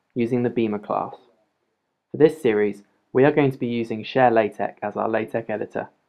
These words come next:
but you could follow along with whichever LaTeX editor you feel most confident with. If you've never used LaTeX, you may want to watch our beginners series first, which can be found on our channel.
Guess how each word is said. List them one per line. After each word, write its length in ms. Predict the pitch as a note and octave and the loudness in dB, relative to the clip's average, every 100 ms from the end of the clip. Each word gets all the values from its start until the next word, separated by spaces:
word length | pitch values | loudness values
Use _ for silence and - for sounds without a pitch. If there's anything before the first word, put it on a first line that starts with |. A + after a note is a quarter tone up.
| _ _ - | _ _ -6
but 80 | A#2 | 2
you 180 | C3+ D3 | 2 2
could 180 | C3+ - | -2 2
follow 240 | D3 B2+ | 6 8
along 320 | A#2 A2 A2 G#2+ | 8 6 2 -4
with 160 | G2+ | -8
whichever 420 | - - C3 C3 | -8 -4 -2 0
LaTeX 440 | A#2 A2 G#2+ A2+ - | 0 0 -2 -6 -4
editor 400 | G#2+ G#2 G#2 - _ _ - | -4 -4 -6 -8 _ _ -16
you 80 | - | -8
feel 200 | A2 G#2+ | -4 -2
most 320 | A2 A2 - | -2 -4 -4
confident 420 | G#2+ - - G#2+ | -8 -8 -14 -12
with. 160 | G#2+ - _ _ _ _ _ _ _ _ - | -12 -16 _ _ _ _ _ _ _ _ -14
If 100 | B2 | -4
you've 120 | C3 | 0
never 220 | D3+ D#3 C3 | 2 4 4
used 280 | C#3 C#3 | 4 2
LaTeX, 480 | A2 G2 - F#2+ - _ _ - | 0 -4 -2 -6 -6 _ _ -6
you 100 | A2+ | 0
may 220 | B2+ C#3+ | 2 4
want 240 | C#3 B2+ - | 4 0 0
to 80 | |
watch 280 | A#2 A2+ - | 0 0 0
our 100 | G#2+ | -4
beginners 460 | G#2 G2+ B2 A#2+ A2+ | -2 -4 -2 -2 -4
series 460 | - G#2 G#2 G2+ - | -4 -2 -2 -6 -2
first, 360 | A#2 G2+ G2+ _ _ _ _ | 0 0 -4 _ _ _ _
which 200 | - - | -10 -8
can 100 | B2 | -2
be 80 | A#2 | -2
found 320 | A2+ A2 G2+ | 2 0 2
on 80 | G2+ | -2
our 120 | G2 | -4
channel. 380 | G2 G2+ G2+ A#2+ | -6 -10 -12 -16